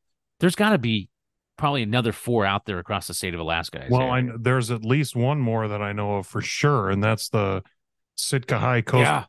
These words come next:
Speaker 2: Classic.
Speaker 1: that's right.
Speaker 2: That's
Speaker 1: That's
Speaker 2: also
Speaker 1: right.
Speaker 2: happening this weekend, starting on Thursday. So there's a, a bevy of tournaments, that's for sure. And there's more next week.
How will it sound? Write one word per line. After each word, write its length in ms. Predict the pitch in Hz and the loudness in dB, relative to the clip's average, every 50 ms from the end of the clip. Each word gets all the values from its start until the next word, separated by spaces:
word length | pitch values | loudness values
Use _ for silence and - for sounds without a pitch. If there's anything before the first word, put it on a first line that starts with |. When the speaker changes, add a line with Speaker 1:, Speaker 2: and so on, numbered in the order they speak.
| _ | _
Speaker 2:
Classic. 280 | - 135 139 131 117 113 | -4 -2 -2 -2 -2 -4
Speaker 1:
that's 100 | 107 104 | -4 -4
right. 200 | 120 127 127 - _ _ _ _ - | -4 -4 -4 -6 _ _ _ _ -2
Speaker 2:
That's 200 | 104 117 135 123 | 0 0 2 2
Speaker 1:
That's 100 | 131 123 | 2 2
Speaker 2:
also 240 | 131 139 139 - 113 | 2 2 2 2 2
Speaker 1:
right. 80 | 113 117 | 2 2
Speaker 2:
happening 340 | 110 98 110 113 110 107 | 0 0 2 2 2 2
this 180 | 104 107 98 - | 2 0 0 0
weekend, 460 | 117 110 104 98 - 107 101 98 92 | 0 0 0 0 -2 -2 -2 -2 -4
starting 320 | - - 113 110 104 101 104 | -2 0 0 0 0 -2 -2
on 160 | 98 95 95 | -4 -4 -2
Thursday. 580 | - 110 107 101 104 92 - 107 101 92 95 | -2 0 0 0 0 -2 -4 -4 -6 -6 -6
So 360 | 90 - - 117 110 107 101 - _ _ _ _ _ _ _ _ _ _ _ _ | -6 -2 0 2 2 0 0 -4 _ _ _ _ _ _ _ _ _ _ _ _
there's 340 | 131 135 160 160 143 123 135 | 2 4 4 2 2 2 0
a, 380 | 143 139 135 127 120 110 110 113 | 0 2 2 2 0 0 0 0
a 100 | 120 123 | 0 0
bevy 380 | 120 117 147 160 151 139 139 131 | 2 2 0 0 0 0 0 0
of 140 | 123 110 - | 0 -2 -2
tournaments, 480 | - 143 143 131 117 104 98 95 - - | -2 -2 0 0 -2 -2 -4 -6 -4 -2
that's 240 | 117 113 107 - | -2 -2 -2 -4
for 140 | - - 113 | -4 -4 -4
sure. 420 | 101 - - 117 107 98 92 95 101 | -2 0 0 0 0 0 -4 -4 -2
And 200 | 113 123 120 120 | 0 0 2 2
there's 460 | 120 120 120 120 120 110 101 - - - | 2 2 2 2 0 -2 -4 -8 -12 -6
more 320 | 120 113 113 113 123 127 113 | -2 0 2 4 4 2 2
next 320 | 110 120 123 - - - | 2 0 -2 -2 -4 -2
week. 340 | 131 123 123 131 127 - | -2 0 0 0 -4 -8